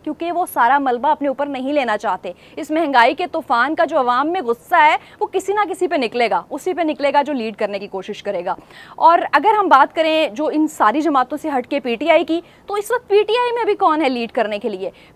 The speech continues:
खान की सालगिरह मनाने के लिए अगर कारकुन इकट्ठे होते हैं तो उनके खिलाफ जो है वो फोर्स भेज दी जाती है। इतना खौफ किस चीज़ का है? अगर बात कर रहे हैं कि आप जो है वो इक्वल ग्राउंड देना चाहते हैं और निगरान सेटअप दावा कर रहा है कि वो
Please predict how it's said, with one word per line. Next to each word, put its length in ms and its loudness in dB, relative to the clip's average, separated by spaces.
खान 300 4
की 140 4
सालगिरह 520 4
मनाने 380 0
के 140 0
लिए 400 0
अगर 220 0
कारकुन 380 4
इकट्ठे 300 -4
होते 240 -2
हैं 100 -4
तो 60 -6
उनके 220 -4
खिलाफ 300 0
जो 100 -4
है 60 -2
वो 80 -6
फोर्स 360 -4
भेज 220 -4
दी 100 -6
जाती 320 -2
है। 140 -2
इतना 300 2
खौफ 280 4
किस 280 -6
चीज़ 220 -2
का 100 2
है? 520 -2
अगर 240 2
बात 340 6
कर 160 4
रहे 180 0
हैं 340 0
कि 140 -4
आप 260 4
जो 100 -4
है 120 2
वो 160 0
इक्वल 360 0
ग्राउंड 340 0
देना 220 0
चाहते 360 -4
हैं 200 -4
और 100 -2
निगरान 380 -2
सेटअप 360 -2
दावा 260 6
कर 200 2
रहा 120 0
है 100 2
कि 120 -6
वो 220 -2